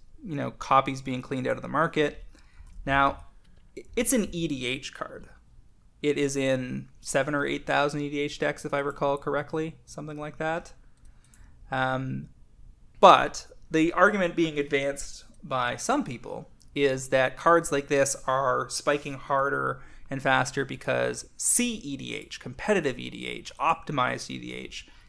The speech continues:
is taking off. There are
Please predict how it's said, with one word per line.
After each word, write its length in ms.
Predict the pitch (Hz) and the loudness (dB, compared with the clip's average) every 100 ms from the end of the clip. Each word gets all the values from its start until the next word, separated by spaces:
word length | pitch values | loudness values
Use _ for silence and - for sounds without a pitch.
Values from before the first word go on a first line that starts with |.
| - | -8
is 600 | 143 131 131 123 - - | -2 -2 -2 -8 -10 -10
taking 380 | - 170 165 143 | -4 -4 -2 -8
off. 560 | 123 123 123 - - - | -4 -2 -2 -6 -16 -6
There 180 | 139 131 | 0 0
are 380 | 120 120 123 | 2 0 -2